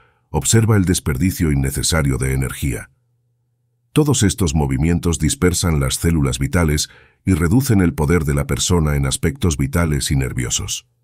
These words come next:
Es tan importante conservar tus energías nerviosas como las vitales. Piensa en un tren que se desplaza suavemente por la vía.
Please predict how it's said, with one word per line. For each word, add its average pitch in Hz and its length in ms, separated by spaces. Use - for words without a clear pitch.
Es 101 220
tan 123 140
importante 98 520
conservar 85 480
tus 80 220
energías 71 480
nerviosas 71 580
como 73 240
las 64 160
vitales. 62 540
Piensa 135 340
en 120 100
un 107 120
tren 95 260
que 80 120
se 78 120
desplaza 85 460
suavemente 78 640
por 69 180
la 65 100
vía. 58 320